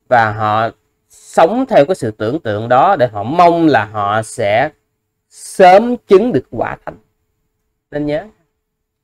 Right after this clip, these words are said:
phương pháp thực hành là phương pháp thực hành để đạt được bậc thánh,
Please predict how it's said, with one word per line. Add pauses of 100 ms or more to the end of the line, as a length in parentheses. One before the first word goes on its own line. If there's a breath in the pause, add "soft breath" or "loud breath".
(1000)
phương
pháp
thực
hành
là
phương
pháp (540)
thực
hành
để
đạt (260)
được (280)
bậc (280)
thánh,